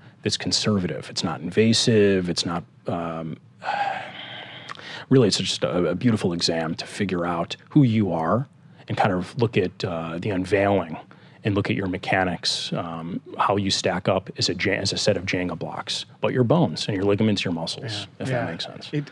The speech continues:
Speaker 2: amazing. So, and we can, we can learn more about ourselves biomechanically, awesome for athletes, but awesome just for the general population who, you know, wanna be able to biomechanically be at their best.
Speaker 1: It's, it's all about longevity.
Speaker 2: Yeah.
Speaker 1: It's, it's about the quality. It's not living longer, but it's having a very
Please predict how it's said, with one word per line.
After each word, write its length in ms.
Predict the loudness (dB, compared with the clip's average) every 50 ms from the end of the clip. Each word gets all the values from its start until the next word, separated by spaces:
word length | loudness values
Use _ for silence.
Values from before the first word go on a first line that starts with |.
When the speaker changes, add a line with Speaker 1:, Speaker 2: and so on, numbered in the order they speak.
| -8 -6
Speaker 2:
amazing. 480 | -4 0 2 2 2 2 0 -4 -10 -8
So, 220 | -4 -2 0 0
and 100 | 2 2
we 100 | 2 2
can, 240 | 2 0 -2 -2 -2 -4
we 100 | -4 -4
can 160 | -2 -2 0
learn 240 | 2 2 2 2 2
more 180 | 2 2 2
about 220 | 2 2 2 2 2
ourselves 600 | 0 0 -2 -2 -2 -2 -2 -2 -4 -8 -12 -14 -16 -20 -20 -20 -8 -4
biomechanically, 720 | -2 0 0 0 0 0 0 -2 0 0 0 0 0 0 0 -2
awesome 300 | -2 -2 -2 -2 -2 -2
for 120 | -2 -2
athletes, 360 | -2 -2 -2 -2 -2 -2 -2
but 160 | -2 -4 -2 0
awesome 280 | 0 0 0 0 0 0
just 180 | 0 -2 -2
for 120 | -2 -2 -2
the 100 | -2 -2
general 580 | -2 -2 0 0 2 2 2 2 2 0 -2 -4 -12 -20 -20 _ _
population 640 | -2 -2 0 2 2 2 4 2 2 0 -2 -2 -4 -4
who, 320 | -2 -2 -2 -2 -2 -4 -4
you 100 | -4 -4
know, 260 | -4 -2 -4 -4 -4 -6 -10 -16 -16 -12
wanna 360 | -8 -6 -4 -2 -2 -2 -4 -6 -12 -12 _
be 140 | -6 -4 -2
able 180 | -2 -2 -4
to 80 | -6 -6
biomechanically 720 | -4 -4 -4 -4 -4 -6 -6 -8 -8 -8 -6 -6 -6 -6
be 80 | -4 -6
at 140 | -6 -8 -10
their 80 | -12
best. 340 | -12 -12 -12 -12 -12 -6 -2
Speaker 1:
It's, 180 | -2 -2 0 -2
it's 160 | -4 0 2
all 100 | 4 6
about 180 | 6 6 6 6
longevity. 600 | 6 4 4 4 4 4 4 4 2 -2 -6 -12 -14 -8 -4
Speaker 2:
Yeah. 220 | -2 0 0 0 -2
Speaker 1:
It's, 200 | -2 -2 -2 -2
it's 180 | -2 0 0 0
about 300 | 2 2 0 0 0 -2
the 100 | -2 -2
quality. 500 | 0 2 4 6 6 6 6 4 0 -4
It's 160 | -6 -2 2 2
not 160 | 4 6 6
living 220 | 8 8 10 10
longer, 260 | 8 8 8 6 6
but 120 | 6 4 2
it's 100 | 2 2
having 240 | 2 2 2 2 0
a 40 |
very 300 | 2 4 4 4 4 2